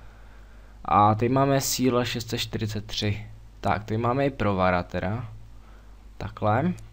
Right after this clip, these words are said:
A tady to můžeme teda prodat a můžeme zkusit věž rovnou.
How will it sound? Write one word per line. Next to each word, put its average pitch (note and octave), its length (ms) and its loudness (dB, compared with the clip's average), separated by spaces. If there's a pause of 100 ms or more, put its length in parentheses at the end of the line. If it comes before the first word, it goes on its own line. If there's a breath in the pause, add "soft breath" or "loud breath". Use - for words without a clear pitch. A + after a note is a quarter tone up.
A G#2+ 420 6
tady A2+ 140 4
to C3+ 80 0
můžeme D3+ 260 2
teda C#3+ 200 6
prodat C3+ 440 4
a C3+ 120 4
můžeme G3+ 440 8
zkusit C#3+ 500 4
věž G2 320 6
rovnou. A2+ 540 4